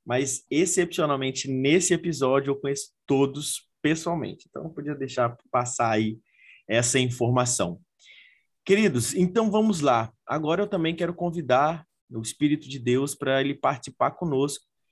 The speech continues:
e que ele se sinta à vontade entre nós e guie, né, esse nosso estudo e abra as nossas mentes e coração pra que nós possamos ouvir a voz e a vontade dele.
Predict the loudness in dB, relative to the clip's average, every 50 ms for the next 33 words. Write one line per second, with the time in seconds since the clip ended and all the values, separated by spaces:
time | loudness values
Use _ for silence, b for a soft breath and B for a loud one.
0 | _ _ _ -10 -4 -2 0 0 0 0 -2 0 0 0 0 2 0 2 2 0
1 | -2 0 2 2 4 4 2 2 -2 -6 -6 -8 -8 -4 0 0 0 0 0 -2
2 | -6 -12 -20 _ _ _ -8 -8 -6 -4 -2 0 2 2 2 2 0 0 -2 -2
3 | -2 -4 -4 -4 -4 -2 -2 -2 -2 -2 -4 -6 -8 -6 -6 -4 -4 -4 -2 -4
4 | -6 b b b b b _ 0 2 4 4 4 4 4 2 0 -2 -2 -4 -4
5 | -4 -6 -4 -2 0 2 2 2 0 -2 -6 -8 -8 -8 -10 -8 -4 -2 0 0
6 | 0 -2 -2 -4 -4 -4 -4 -4 -4 -4 -2 -2 -4 -4 -4 -4 -6 -4 -2 -2
7 | -2 0 0 0 0 0 0 -2 -2 -2 -6 -12 _ _ _ _ _ _ -2 -2
8 | -2 0 0 2 2 2 2 0 -2 0 0 0 0 0 -2 -2 0 0 0 0
9 | 0 -2 -4 -4 -2 -2 -4 -6 -10